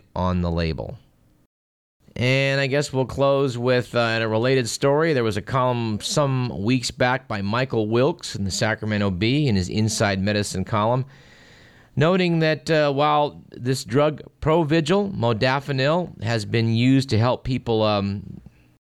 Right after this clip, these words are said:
concentrate and stay awake, uh, they've become quite popular with doctors who, working on long shifts, uh, uh,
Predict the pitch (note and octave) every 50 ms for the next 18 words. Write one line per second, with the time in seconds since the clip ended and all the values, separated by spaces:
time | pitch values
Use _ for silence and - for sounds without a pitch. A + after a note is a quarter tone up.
0 | _ _ _ _ _ _ - B2 B2 A#2+ B2+ - - A#2 G#2 - - A#2+ A#2 -
1 | - G2+ - - - A#2+ A2+ G#2+ A2 A2+ C3+ D#3 E3+ F3 F3 E3+ - - D#3+ D#3+
2 | D#3+ D#3+ D3+ D#3 D#3+ C#3+ C#3+ D3+ D#3 D3 D3+ D3 - E3+ E3+ E3 E3 E3 E3 D#3+
3 | - - E3 D#3+ D#3+ E3 - D#3 D3 D3 D3+ C#3+ C#3+ D3 D#3 D3+ - - - _
4 | - G#2 - E3 F3+ A3 - - _ - A2+ E2+ - - - - - - - -
5 | F#2+ F#2 F#2+ G#2 A2+ G#2+ - A#2+ G#2+ G#2+ G#2 G2+ F#2 G2 G2+ G2 G2 G2+ G#2 A2
6 | A2+ A2 A2 - - B2+ C3 B2+ - - - A#2 A2 G#2+ G#2+ G#2 - - - -
7 | - - - - - - _ - D#2